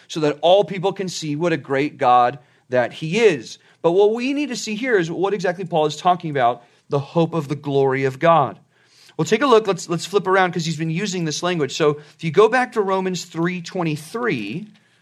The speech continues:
we looked at this. Romans three twenty-three might be one page over. Might be on the page you're on now. That'd be great. Romans three twenty-three, "For all have sinned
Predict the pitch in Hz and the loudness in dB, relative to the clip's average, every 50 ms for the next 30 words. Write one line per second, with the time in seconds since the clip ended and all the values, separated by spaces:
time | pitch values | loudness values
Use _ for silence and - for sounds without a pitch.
0 | _ _ _ _ _ - 151 175 185 180 185 170 165 160 151 147 139 127 117 139 | _ _ _ _ _ -4 -2 0 2 2 0 0 0 -4 -4 0 0 2 2 2
1 | 175 165 - 151 147 147 143 - - 185 170 185 165 160 151 170 180 165 143 120 | 0 -2 -4 -4 -2 -2 -4 -4 -6 -6 -4 -4 -4 -2 -2 -2 -2 -2 -4 -4
2 | 127 127 117 110 127 123 123 123 - 143 127 123 120 120 127 127 131 139 175 196 | -4 -8 -8 -6 -6 -8 -8 -6 -4 -4 -4 -4 -4 -2 -2 -2 0 0 0 -2
3 | 220 214 - _ _ _ _ _ _ - 302 214 147 139 131 127 127 131 123 - | -2 -4 -10 _ _ _ _ _ _ -14 -12 -10 -4 -2 -2 -2 -2 -4 -4 -2
4 | 160 147 143 139 151 160 165 175 196 247 269 175 127 113 - 101 90 120 117 135 | -2 -2 -2 -2 -4 -4 -4 -4 -6 -8 -8 -6 -6 -8 -10 -10 -4 -2 -2 -2
5 | 165 170 - - - - - 180 202 214 208 208 214 214 226 214 - 247 254 254 | -2 -4 -12 -20 -10 -2 0 2 2 2 0 -2 -2 -2 -2 0 0 0 0 0
6 | 208 226 226 196 165 160 180 175 - - _ _ - - - 190 185 175 - - | -2 0 2 2 2 2 0 -4 -6 -12 _ _ -12 -2 2 4 4 4 2 0
7 | - 165 170 180 202 220 233 247 240 214 220 240 226 208 185 - - - - - | 2 6 8 8 8 8 6 4 4 2 0 0 0 0 -2 -6 -4 -4 -4 -4
8 | - - 285 277 240 185 139 127 135 170 202 233 226 | -4 -2 0 2 2 2 2 0 -4 -6 -8 -10 -14